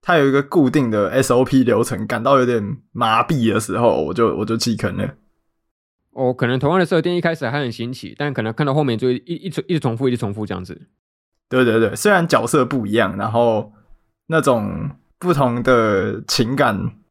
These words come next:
Speaker 1: 就是那种厚度不一样，但是不知道，就还是麻痹了，所以后来就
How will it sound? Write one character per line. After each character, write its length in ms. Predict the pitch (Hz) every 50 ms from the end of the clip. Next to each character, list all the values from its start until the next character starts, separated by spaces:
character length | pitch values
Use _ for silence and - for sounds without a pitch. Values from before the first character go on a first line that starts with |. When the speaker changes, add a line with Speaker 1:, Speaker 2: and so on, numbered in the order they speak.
| _ _ _
Speaker 1:
就 80 | - 165
是 60 | 180
那 80 | 190 165
种 100 | 123 -
厚 200 | - 190 147 139
度 160 | 151 147 127
不 160 | 127 139 123
一 100 | 110 101
样， 260 | 123 117 98 87 - -
但 160 | - 151 147
是 440 | 147 160 156 143 120 98 - - - _ _ _ _ _ _ _ _ _ _
不 100 | - -
知 60 | 135 131
道， 160 | 123 117 117
就 140 | 117 156 147
还 100 | 131 131
是 80 | 135
麻 220 | 135 127 117 117 113
痹 260 | - 131 110 98 101
了， 120 | - - - -
所 120 | - 120
以 60 | 117
后 180 | 120 131 127 120
来 60 | 107 104
就 320 | 117 120 117 110 110